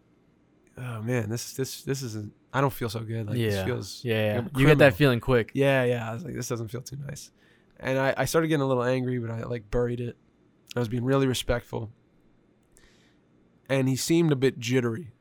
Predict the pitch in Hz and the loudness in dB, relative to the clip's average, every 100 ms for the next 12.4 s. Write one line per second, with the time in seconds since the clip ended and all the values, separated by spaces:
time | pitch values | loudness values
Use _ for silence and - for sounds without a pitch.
0 | _ _ _ _ _ - 120 - - 113 | _ _ _ _ _ -12 -12 -12 -10 -4
1 | 131 - 143 135 131 123 - _ _ _ | -4 -2 -2 -2 -2 -4 -10 _ _ _
2 | _ - - 151 143 143 127 107 - 123 | _ -10 0 2 2 -2 -2 -4 -2 -2
3 | - - - - _ _ _ _ - 120 | -2 -6 -14 -20 _ _ _ _ -16 -12
4 | 104 95 - _ _ - - 123 120 120 | -10 -12 -18 _ _ -6 0 0 2 0
5 | 113 113 113 110 110 - - _ - 127 | -2 -2 -2 -4 -6 -8 -14 _ -6 -4
6 | 180 110 120 120 113 113 139 131 113 101 | -4 -6 -4 -4 -4 -2 -2 -4 -8 -8
7 | 98 - _ _ _ _ - 110 107 117 | -12 -18 _ _ _ _ -12 -8 -6 -4
8 | 120 117 98 - 113 - - 131 156 - | -4 -6 -10 -12 -12 -14 -18 -16 -12 -12
9 | 170 - 110 - 123 101 123 120 101 _ | -14 -14 -16 -10 -8 -6 -4 -4 -6 _
10 | _ _ - _ _ - 143 175 147 143 | _ _ -20 _ _ -4 0 2 2 0
11 | 135 113 120 117 113 113 107 - 127 123 | 0 -2 -2 -2 -4 -6 -6 -6 -6 -6
12 | 117 110 104 | -10 -10 -12